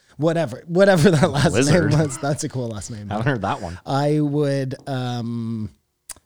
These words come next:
Speaker 1: definitely give my kid some fucking cool last name. That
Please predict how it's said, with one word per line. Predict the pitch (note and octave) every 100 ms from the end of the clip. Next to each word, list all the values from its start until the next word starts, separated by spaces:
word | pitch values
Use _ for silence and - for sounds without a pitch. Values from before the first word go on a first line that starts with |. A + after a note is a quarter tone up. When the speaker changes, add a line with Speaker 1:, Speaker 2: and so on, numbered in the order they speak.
| _
Speaker 1:
definitely | C#3 A#2 B2 A2+ G#2 _
give | A#2 G2
my | G2+ F#2+
kid | - F2+ F2+
some | G2 F2+ E2+ E2
fucking | F2+ F2+ F2+
cool | - G2 F2+
last | F2+ E2 -
name. | F2 F2 F#2
That | F2+